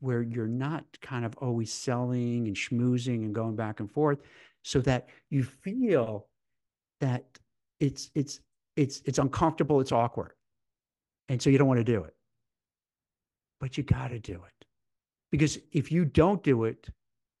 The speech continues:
guess what? You know who is gonna do it? Your competitors, the other people who are looking for the job, for the same job. So the ones who are gonna be selling themselves without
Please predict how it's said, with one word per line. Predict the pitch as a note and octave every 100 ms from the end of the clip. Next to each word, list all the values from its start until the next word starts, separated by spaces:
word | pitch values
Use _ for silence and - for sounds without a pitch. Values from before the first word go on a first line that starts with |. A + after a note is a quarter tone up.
| _ -
guess | C#3 - D#3
what? | D3 F#2 -
You | B2
know | B2+
who | B2+ C3+
is | D#3+
gonna | F#3+ F#3
do | A3 C#4
it? | C#4+ _ _ _ _ _ _ _ _ _ _ _ _ _ _ _ _ _ _ _ _ _ -
Your | G#3+
competitors, | A3+ F#3 B2+ A#2+ E3 - _ _ _ _ _ _
the | -
other | F3 E3+
people | E3+ E3+
who | D#3+
are | E3
looking | D#3 D#3+
for | D#3 D#3+
the |
job, | D3+ C#3 C#3 D#3+
for | _ C#3
the |
same | B2 C#3 C3
job. | B2 A#2 D#3+ - _ _ _
So | -
the | D#3+
ones | C#3+ F3 E3
who | F3
are | E3
gonna | D3+
be | C#3 C3+
selling | - E3 E3 D#3
themselves | C3 - F#3 G#3+ F3+ E3+ - _ _ _ _ _ _ _ -
without | C#3+ D3+ C3+